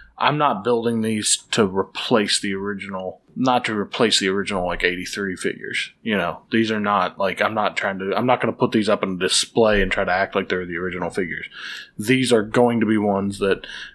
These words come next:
now that, now that I have that Storm Shadow and that Snake Eyes, those are gonna be the ones that I take out and I take pictures with. They look almost identical, um, and they're, they, I have way less guilt.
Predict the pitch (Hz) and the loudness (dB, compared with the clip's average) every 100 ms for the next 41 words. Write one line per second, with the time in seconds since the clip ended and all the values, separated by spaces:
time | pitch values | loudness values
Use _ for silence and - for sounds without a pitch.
0 | _ 110 113 123 117 104 135 135 135 127 | _ 0 2 2 0 0 0 2 2 2
1 | 131 131 123 - 131 131 131 127 123 123 | 2 2 0 0 0 0 0 2 0 -2
2 | - 143 151 64 - 95 107 139 139 139 | -2 -2 0 -2 -4 -4 0 0 0 -4
3 | 135 131 135 131 117 117 123 127 135 110 | -4 -2 -2 0 0 0 0 0 -2 -2
4 | - 123 - 143 101 82 - - - - | -2 -2 -2 -2 -2 -4 -8 -12 -16 -20
5 | - _ 98 95 127 135 - 107 131 135 | -20 _ 0 4 2 2 -2 0 2 2
6 | 131 127 117 117 120 131 139 147 - 95 | 2 2 2 2 -2 -2 0 -2 -2 -2
7 | 98 90 87 87 - 107 107 104 110 104 | -2 -2 -6 -10 -8 -6 -4 -2 -2 -4
8 | - _ _ - 107 123 113 147 127 101 | -12 _ _ -2 2 4 4 2 0 0
9 | 101 113 120 - 147 131 - | 0 2 0 2 0 0 -4